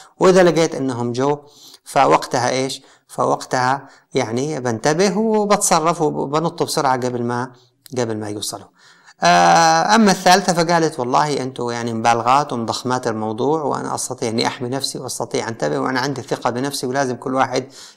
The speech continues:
يكون عنده الثقة بنفسه، وأنا ما حيجيني هذا الأمر ولا حيجيني ضرر، وأنا منتبهة إنه ما، ما حنصاد، وأنتم مبالغين ومضخمين الأمور"، وتركته.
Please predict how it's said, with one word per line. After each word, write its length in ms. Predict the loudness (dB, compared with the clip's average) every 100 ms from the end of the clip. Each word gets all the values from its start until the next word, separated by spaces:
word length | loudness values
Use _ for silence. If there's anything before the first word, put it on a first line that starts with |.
| -8
يكون 260 | -4 -2
عنده 200 | -2 -2
الثقة 320 | -4 -4 -2
بنفسه، 520 | -2 -2 -4 -4 -6 -6 -16 -14
وأنا 280 | -2 -2 0
ما 120 | -2
حيجيني 480 | -4 -4 -2 -4 -4
هذا 200 | -4 -4
الأمر 300 | -4 -6 -6
ولا 160 | -6 -8
حيجيني 380 | -8 -6 -4
ضرر، 360 | 0 2 4 2
وأنا 240 | 0 -2
منتبهة 460 | -2 -2 -2 -2 -4
إنه 160 | -4 -4
ما، 280 | -2 -2 -4 -16 _
ما 100 | -4
حنصاد، 420 | -4 -4 -2 -4 -4 _ _ _ -6
وأنتم 380 | -2 0 0 0
مبالغين 400 | 2 2 0 0
ومضخمين 400 | -2 -4 -4 -6
الأمور"، 320 | -4 -4 -4
وتركته. 500 | -2 -4 -4 -12